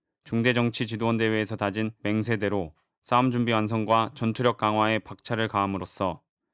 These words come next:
중대를 무적 필승의 전투대우, 최정예 혁명 강군으로 만들리라는 크나큰 기대와 확신을 표명하시었다고 밝혔습니다.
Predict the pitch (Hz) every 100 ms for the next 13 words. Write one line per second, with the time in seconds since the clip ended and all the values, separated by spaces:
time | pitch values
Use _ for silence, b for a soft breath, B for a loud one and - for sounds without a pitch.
0 | _ - 113 113 117 113 101 117 113 123
1 | 110 120 117 110 110 107 101 98 90 80
2 | _ _ _ - 127 120 110 117 117 127
3 | 135 135 131 120 117 113 113 110 101 98
4 | 104 101 101 107 110 - 123 120 - 123
5 | 113 113 113 110 110 110 123 - 127 120
6 | 120 117 120 120 117 113 110 - 110 101
7 | 110 110 - 95 - - 80 78 76